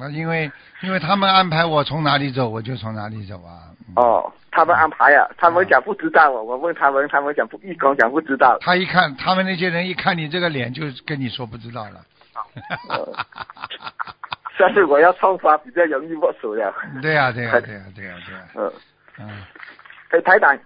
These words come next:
Speaker 1: 嗯。
Speaker 2: 帮我解几个问题。同，同，这个是同学问的。
Speaker 1: 嗯。
Speaker 2: 师父，我们平时上香的数量有什么说法吗？就比如一支香和三支香，师父有没有说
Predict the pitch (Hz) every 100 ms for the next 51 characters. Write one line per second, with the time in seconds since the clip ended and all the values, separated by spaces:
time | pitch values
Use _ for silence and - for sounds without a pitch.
0 | - - 135 117 101 196 190 170 156 151
1 | 151 151 - 156 151 147 196 202 185 160
2 | 170 185 _ _ _ _ _ _ - -
3 | - 185 214 214 185 202 - 151 - 170
4 | 190 160 131 101 _ 127 117 107 98 175
5 | 214 170 123 - 135 135 156 202 196 190
6 | 196 180 180 190 180 180 165 180 123 -
7 | 185 180 156 120 123 185 208 120 139 147
8 | 147 - - - 120 - 139 139 - _
9 | - - - - 214 - 135 127 139 151
10 | - 202 165 160 - 156 147 147 147 170
11 | 151 151 160 151 151 139 139 _ 160 160
12 | 208 143 120 123 127 160 165 233 208 170